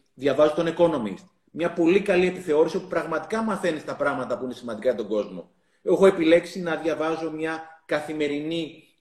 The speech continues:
ημερήσια εφημερίδα, δεν είναι μυστικό, είναι πέντε δέκα λεπτά διαβάζω την Καθημερινή στο iPad και τα λοιπά, που θεωρώ ότι μου δίνει μια επαρκή ενημέρωση. Βρες ένα καλό site,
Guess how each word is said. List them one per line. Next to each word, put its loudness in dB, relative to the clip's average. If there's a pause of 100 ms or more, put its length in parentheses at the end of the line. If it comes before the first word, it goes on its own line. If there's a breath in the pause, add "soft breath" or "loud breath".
(100)
ημερήσια 4
εφημερίδα, 0 (100)
δεν 0
είναι -4
μυστικό, 0
είναι -2
πέντε 4
δέκα 2
λεπτά 0 (100)
διαβάζω 0
την -12
Καθημερινή -6
στο -6
iPad 0
και -6
τα -4
λοιπά, -6
που -14
θεωρώ 2
ότι 2
μου -12
δίνει -8 (160)
μια -4
επαρκή -4
ενημέρωση. -6 (180)
Βρες 0
ένα 0
καλό -2
site, -2